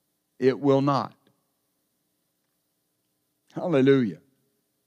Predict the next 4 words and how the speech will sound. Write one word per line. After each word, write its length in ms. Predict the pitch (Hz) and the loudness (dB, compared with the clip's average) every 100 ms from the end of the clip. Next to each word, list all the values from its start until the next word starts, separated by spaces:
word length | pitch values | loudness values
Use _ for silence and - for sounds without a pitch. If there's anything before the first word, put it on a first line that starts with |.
| _ _ _ _ _ _ _ _ _ _ _ _ _ _ _ _ _ _ _ _ _ _ | _ _ _ _ _ _ _ _ _ _ _ _ _ _ _ _ _ _ _ _ _ _
Romans 420 | 151 190 175 165 | 2 4 4 0
one 240 | 147 190 175 | 0 0 -2
sixteen 640 | - 190 190 - 196 208 | 0 -2 -2 -6 -4 -4
says, 340 | 165 170 160 | -2 0 0